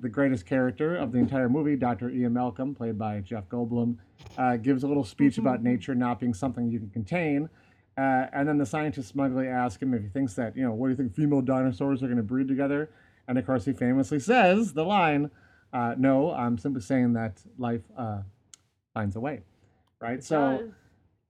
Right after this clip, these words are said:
Speaker 1: it does indeed. Now, what happens in the movie is parthenogenesis, and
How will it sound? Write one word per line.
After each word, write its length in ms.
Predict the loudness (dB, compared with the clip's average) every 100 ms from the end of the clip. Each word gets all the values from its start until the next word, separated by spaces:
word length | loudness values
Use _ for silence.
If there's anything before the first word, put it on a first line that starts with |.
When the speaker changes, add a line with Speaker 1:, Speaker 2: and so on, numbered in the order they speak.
| _ -4
Speaker 1:
it 180 | -2 2
does 260 | 4 4 2
indeed. 460 | 2 4 4 2
Now, 300 | 0 0 -2 -6 _ _ _ _ _ -14
what 400 | -14 -6 -4 0
happens 420 | 2 2 4 2
in 60 | 4
the 60 |
movie 340 | 4 4 4 4
is 180 | 2 0
parthenogenesis, 1000 | -4 -2 0 -2 -2 -2 -4 -6 -8 -10
and 400 | -2 2 2 0